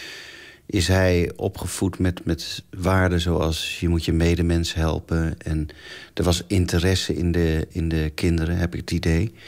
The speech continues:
Eh, hij kon gewoon met zijn vader, eh, praten over dingen. Er zijn ook briefjes bewaard gebleven dat hij brieven schrijft, eh, aan, aan zijn moeder, eh,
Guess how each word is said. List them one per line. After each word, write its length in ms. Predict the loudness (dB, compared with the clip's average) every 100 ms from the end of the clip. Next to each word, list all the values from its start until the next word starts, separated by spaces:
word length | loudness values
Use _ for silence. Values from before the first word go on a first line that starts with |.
| -18 -16 -18 -14
Eh, 120 | -2 2 4 2 2 0 -2 -4 -6 -2
hij 220 | 2 2
kon 220 | 2 0
gewoon 280 | 2 2 2
met 120 | 2
zijn 160 | -2 -2
vader, 500 | 2 2 2 2 0
eh, 340 | 0 0 0 -2 -8 -20 -14 -2
praten 420 | 0 2 2 0
over 220 | 0 0
dingen. 340 | 0 0 0 -4 -14 -16 -16
Er 80 | -2
zijn 160 | 2 2
ook 100 | 2
briefjes 380 | 0 2 0 0
bewaard 360 | 2 4 2
gebleven 500 | 0 0 2 2 0
dat 180 | -2 -2
hij 200 | -2 -4 -8
brieven 540 | -6 0 2 2 0
schrijft, 580 | 0 2 2 2 -4 -10
eh, 100 | -4 -2 -2 -4 -10 -20 -20 -20 -20
aan, 280 | -4 -2 0
aan 100 | 0
zijn 140 | 2 2
moeder, 380 | 2 2 0 -2
eh, 140 | -8